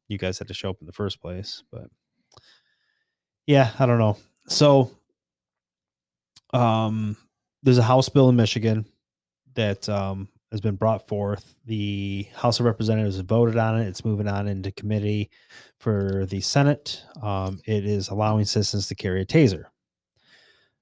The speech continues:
Um, you had stated in a previous conversation that we had, um, that a C P L carrier can carry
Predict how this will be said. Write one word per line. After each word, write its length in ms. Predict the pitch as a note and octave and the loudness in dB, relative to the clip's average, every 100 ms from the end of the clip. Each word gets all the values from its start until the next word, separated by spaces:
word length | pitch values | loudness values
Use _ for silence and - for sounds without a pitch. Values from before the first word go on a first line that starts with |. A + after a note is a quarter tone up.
| _ | _
Um, 560 | G2+ F#2+ F#2 F#2 F2+ F2+ _ _ _ _ _ _ _ _ _ _ - | -2 -2 -2 -4 -8 -14 _ _ _ _ _ _ _ _ _ _ -2
you 140 | B2+ | 4
had 100 | C3+ | 6
stated 480 | - C#3 B2 A#2+ A2+ - _ _ - | 6 2 4 2 -2 -10 _ _ -8
in 120 | A2+ | -8
a 40 | G2+ | -4
previous 280 | A#2+ A2 | -2 -2
conversation 460 | - A2+ G2+ G#2+ A2 | -2 -2 -2 -2 -2
that 140 | G#2 | -2
we 80 | G#2 | -2
had, 340 | G#2+ G#2 G2+ G2 - | 0 0 -2 -8 -2
um, 580 | G#2 F#2 F#2 F2+ F2+ F#2 _ _ _ | 0 0 -2 -6 -10 -14 _ _ _
that 280 | G#2 G2 F2+ _ _ _ | -4 -2 -4 _ _ _
a 80 | A2 | -8
C 160 | - A2 | -2 -2
P 140 | - | 0
L 120 | G#2+ | 0
carrier 560 | G#2 A2+ G#2+ G#2 G2+ G2+ - | 0 0 0 0 0 -2 -6
can 300 | - G#2+ G#2 | -4 -2 -2
carry 460 | - A2 A2 A2+ | -4 -2 0 -2